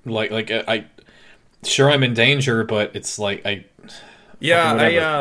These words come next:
Speaker 2: um, there's a level, like, that you need to give your players to, like, fight back. And I know, um, every time I died, it, the game would remind me that I could use, like, the Spirit Blast to defend myself, and I was like,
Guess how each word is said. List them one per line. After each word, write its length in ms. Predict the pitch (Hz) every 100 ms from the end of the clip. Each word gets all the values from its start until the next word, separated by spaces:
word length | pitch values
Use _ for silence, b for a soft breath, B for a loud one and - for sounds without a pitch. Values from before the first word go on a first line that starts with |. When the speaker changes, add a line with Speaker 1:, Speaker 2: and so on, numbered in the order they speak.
| 127
Speaker 2:
um, 300 | 110 104 101 - - _ _ - _ _ _ - -
there's 220 | 143 143
a 40 |
level, 680 | 147 143 156 175 143 120 104 - -
like, 240 | 95 -
that 160 | 107 98
you 120 | 107
need 280 | 101 98 101
to 180 | - 80 _
give 300 | 101 95 -
your 180 | 95 90
players 440 | - 92 95 95
to, 80 | -
like, 200 | 92 90
fight 320 | - 98 -
back. 280 | 92 92 - -
And 100 | 139
I 60 |
know, 320 | 147 185 202
um, 460 | 131 127 110 98 87 _ _ _
every 220 | - 139 185
time 200 | 208 180
I 100 | -
died, 540 | 113 110 107 95 95 - _
it, 280 | 117 - -
the 60 |
game 240 | - 110 113
would 160 | 110
remind 400 | 104 101 101 107
me 200 | 117 120
that 140 | 117 104
I 80 | 98
could 200 | - 95
use, 240 | 95 104
like, 180 | 101 -
the 80 | 92
Spirit 400 | - 98 101 -
Blast 500 | 117 123 139 - -
to 80 | 101
defend 260 | 120 104
myself, 500 | 113 120 160 160 165
and 80 | 110
I 40 |
was 140 | 104 101
like, 280 | 101 104